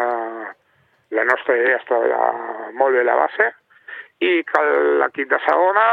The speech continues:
eh, doncs ens aguanti la, la temporada, que sembla, però sí, també vam parlar alguna vegada amb tu,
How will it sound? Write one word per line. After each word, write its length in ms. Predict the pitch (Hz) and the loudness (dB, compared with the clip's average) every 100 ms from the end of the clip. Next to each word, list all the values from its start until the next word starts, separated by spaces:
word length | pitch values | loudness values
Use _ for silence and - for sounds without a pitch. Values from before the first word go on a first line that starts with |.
| 240 | 2
eh, 320 | 202 208 160 | 2 0 0
doncs 180 | 151 147 | 0 0
ens 140 | 147 139 | 0 2
aguanti 320 | 139 180 165 | 2 2 2
la, 140 | 151 143 139 127 117 104 - - 165 135 | 2 2 2 0 -2 -8 -14 -4 -2 2
la 80 | 151 | 2
temporada, 540 | 147 139 117 151 196 131 | 2 -2 0 2 2 0
que 180 | - 185 214 247 _ - | -2 0 2 0 _ -6
sembla, 420 | 175 185 185 233 233 - | -2 0 0 0 -2 -6
però 220 | - 160 - 160 | -4 -2 -2 -4
sí, 180 | - 202 | 0 -2
també 280 | 165 135 160 | -2 0 2
vam 160 | 185 190 | 2 0
parlar 300 | 165 156 156 | 0 2 2
alguna 240 | 156 147 139 | 0 0 2
vegada 300 | 151 165 151 | 2 2 0
amb 80 | |
tu, 120 | 156 | 0